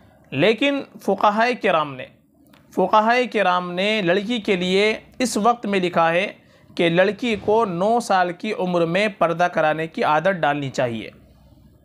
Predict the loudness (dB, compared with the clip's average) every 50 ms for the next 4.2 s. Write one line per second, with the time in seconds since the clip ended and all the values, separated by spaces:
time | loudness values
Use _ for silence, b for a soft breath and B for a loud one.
0 | _ _ -2 -2 0 2 2 2 2 2 2 0 0 0 -2 -4 -2 0 2 2
1 | 2 2 2 -2 -4 -4 -4 -4 -2 0 0 0 0 0 -2 -2 -2 -2 0 0
2 | -2 -2 0 0 0 0 0 0 0 0 0 -2 -2 0 0 0 0 0 0 -4
3 | -4 -2 0 0 2 2 2 2 2 2 2 0 2 0 0 0 2 2 0 0
4 | -2 -4 -6